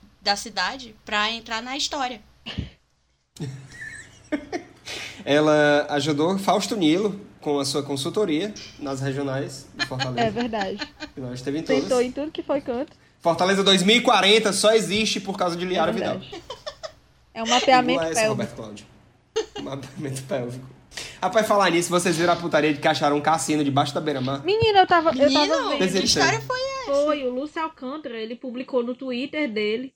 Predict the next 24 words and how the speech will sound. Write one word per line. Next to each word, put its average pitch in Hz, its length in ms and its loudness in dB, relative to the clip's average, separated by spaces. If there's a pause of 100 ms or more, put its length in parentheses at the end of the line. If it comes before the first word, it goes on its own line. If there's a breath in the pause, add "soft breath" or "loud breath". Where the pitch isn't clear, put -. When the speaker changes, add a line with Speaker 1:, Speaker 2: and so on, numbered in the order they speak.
(260)
Speaker 3:
essa 294 240 -4
semana 233 460 -8
agora, 214 380 -6
né? 220 200 -6
Essa 247 160 -10
semana, 202 340 -10
pra 202 160 -12
quem 196 360 -10 (360)
vai 196 260 -4
ouvir 202 240 -6
o 190 40 -12
podcast 196 640 -10
quando 185 180 -12
for 190 180 -18
publicado, 208 640 -8
a 196 40 -6
gente 202 360 -10
tá 202 120 -10
aqui 202 580 -10
no 202 140 -8
dia 202 260 -6
seis 254 320 -4
de 294 60 -2
outubro. 220 500 -6